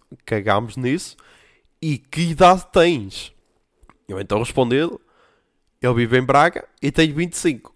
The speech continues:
sem smiles, sem merda nenhuma. O que é que o gajo me responde? "Podemos trocar contactos?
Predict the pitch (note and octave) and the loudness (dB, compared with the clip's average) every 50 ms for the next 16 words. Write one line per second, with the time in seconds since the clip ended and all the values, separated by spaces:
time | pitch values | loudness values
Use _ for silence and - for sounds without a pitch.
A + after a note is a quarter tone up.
0 | _ - - - G#2 G#2 G2+ - - A#2 G#2+ A2 A#2+ B2+ - - C#3 C3 C3+ C3+ | _ -18 -12 -8 -8 -6 -8 -8 -6 -2 2 2 2 2 0 -4 -4 0 0 0
1 | C3 C3+ D3+ D#3+ F3 F3 D#3+ B2+ A2 G2+ G#2 _ _ _ _ _ _ _ _ _ | 0 0 -2 -4 -2 -4 -4 -4 -4 -6 -14 _ _ _ _ _ _ _ _ _
2 | _ _ _ _ _ - - - _ - B2+ - C3+ C3 A#2+ - C#3+ C3+ B2+ B2 | _ _ _ _ _ -14 -14 -14 _ -12 -8 0 0 0 2 2 2 0 0 0
3 | C#3 C3+ B2+ B2+ - - - C3+ C#3 D#3 F3 F#3+ - _ _ _ _ _ _ - | -4 -8 -10 -10 -10 -6 -2 -2 -2 -2 -2 -6 -16 _ _ _ _ _ _ -20
4 | - _ _ _ _ _ - - E3+ F#3 E3 G3 G#3 F#3+ - - - F#3 - G3 | -20 _ _ _ _ _ -2 2 2 6 8 8 8 6 2 0 -2 0 4 4
5 | F3+ E3+ - F#3 F3+ F3 - C#3 B2+ E3+ - - - - C#3+ A2 - - - - | 4 4 4 2 2 4 6 4 4 4 0 -6 -10 -8 -8 -8 -8 -12 -20 -20